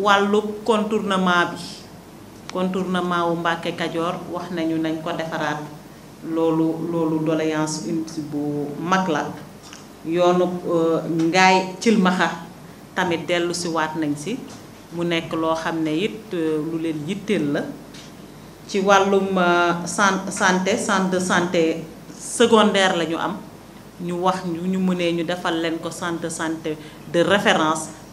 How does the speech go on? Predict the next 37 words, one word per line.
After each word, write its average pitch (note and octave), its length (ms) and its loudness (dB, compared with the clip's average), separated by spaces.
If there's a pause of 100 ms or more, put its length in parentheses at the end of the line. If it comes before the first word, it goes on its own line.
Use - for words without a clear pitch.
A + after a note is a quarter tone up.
nga D#3+ 100 -6
xam E3+ 220 -6
ne E3 80 -2
seeni F3 340 -4
bëgg-bëgg D#3 580 -6
dinañ D#3 300 -2
ci E3+ 100 -10
mën D#3 220 -4
a D3+ 80 -6 (320)
taxaw D3+ 320 -2
nu D3+ 140 0
mu D#3 180 -2
gën D3+ 160 -2
a D3 160 -4 (320)
gaawee. C3+ 400 -4 (800)
Ci - 80 -4
wàllub G3 380 4
sécurité G#3 600 0
dellu G3 380 0
si G3+ 160 -2
ngeen F#3 300 2 (280)
ci A#3+ 300 0 (160)
ouverture A3 800 2 (640)
brigade, G3 600 4 (420)
euh, C#3+ 240 -6 (100)
de E3 80 -2
gendarmerie F3 800 0 (460)
bi F3 80 -4
nga F3+ 100 0
xam F#3 260 0
ne F3+ 120 2
tabax A3 340 2
nañ G#3 240 0
ko G3 100 -2
lu F#3+ 380 2
ëpp F#3 360 -4
diirub, F#3 280 0